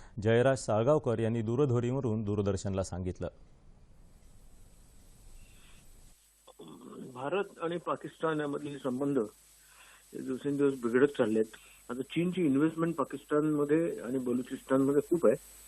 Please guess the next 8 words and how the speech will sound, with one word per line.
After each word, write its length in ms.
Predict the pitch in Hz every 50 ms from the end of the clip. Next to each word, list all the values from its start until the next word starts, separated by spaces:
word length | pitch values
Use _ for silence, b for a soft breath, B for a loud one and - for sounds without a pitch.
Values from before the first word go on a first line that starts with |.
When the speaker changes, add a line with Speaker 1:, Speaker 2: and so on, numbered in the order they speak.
| - - - - - - - - - - - - - - - - - - - - - - - B B B B B B B - -
Speaker 2:
तसंच 200 | 143 160 147 - -
त्यांचं 220 | 139 135 135 147
पोर्टही 560 | 143 - - 156 170 175 165 - 190 190 190
त्यांच्या 280 | 170 160 156 139 139 123
हातामध्ये 400 | 123 113 123 120 117 107 101 104
आहे. 100 | 104 - - - - - - B B B B B B B B B B - -
त्यामुळे 560 | 131 135 139 147 151 156 160 160 160 165 160
चीनला 540 | 156 - - - 160 170 175 170 175 180 185